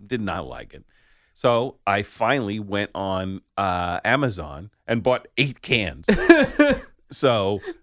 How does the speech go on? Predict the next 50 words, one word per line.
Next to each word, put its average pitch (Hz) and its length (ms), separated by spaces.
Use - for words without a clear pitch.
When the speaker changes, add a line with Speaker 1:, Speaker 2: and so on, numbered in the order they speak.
Speaker 1:
I 123 160
just, 117 300
uh, 127 400
'cause - 160
I 160 60
didn't 160 180
wanna 156 160
be 135 100
bothered 113 300
Speaker 2:
Right. 156 260
Speaker 1:
with 90 220
it. 71 200
Speaker 2:
Now 131 180
you 143 100
don't, 147 220
now 151 200
Speaker 1:
Yeah. 170 120
Speaker 2:
you've 156 100
got 147 160
deodorant 190 760
for 160 100
Speaker 1:
Yeah, 143 100
Speaker 2:
as 135 120
long 165 200
Speaker 1:
for 160 80
Speaker 2:
as - 120
you 156 60
Speaker 1:
a - 40
Speaker 2:
can 131 200
think. 165 80
Speaker 1:
couple 113 280
of 107 60
months, 180 360
I'm 143 60
Speaker 2:
Right. 120 180
Speaker 1:
good, 170 340
and 120 240
then 120 140
hopefully 139 500
the 123 160
right 127 340
guard 120 260
will 101 100
come 92 240
back. 73 120
Speaker 2:
Right. 127 280
Speaker 1:
But 139 160
then 143 180
I, 131 240
I, 104 160